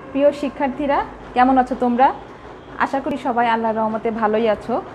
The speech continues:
বর্তমান পরিস্থিতিতে স্কুল বন্ধ থাকায় তোমাদের পড়াশোনায় সমস্যা হচ্ছে। এই সব দিক বিবেচনা করে মিরপুর বাংলা উচ্চ মাধ্যমিক বিদ্যালয় কর্তৃক আয়োজিত অনলাইন ক্লাসে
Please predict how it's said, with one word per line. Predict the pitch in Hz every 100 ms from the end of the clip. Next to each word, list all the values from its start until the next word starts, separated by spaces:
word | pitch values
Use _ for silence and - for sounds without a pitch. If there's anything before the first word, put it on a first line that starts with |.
| - - - 214
বর্তমান | 254 247 294 302 -
পরিস্থিতিতে | 262 262 262 247 277
স্কুল | 247 - 247 220
বন্ধ | 226 247 247
থাকায় | 240 214 226 - - - -
তোমাদের | 247 240 247
পড়াশোনায় | 247 226 233 254 240 240
সমস্যা | 233 220 233 247
হচ্ছে। | 226 208 - 277 - - - - - - -
এই | - 240 262 247
সব | 254 220
দিক | 247
বিবেচনা | 220 240 247 254 254 247
করে | 233 294 -
মিরপুর | 240 220 254 214
বাংলা | 226 220 220 226 - -
উচ্চ | 240 254
মাধ্যমিক | 247 240 254 247 220
বিদ্যালয় | 202 202 214 226 349 - -
কর্তৃক | 240 240 240 240
আয়োজিত | 214 208 226 247 233 226
অনলাইন | 214 208 214 214
ক্লাসে | 220 208 -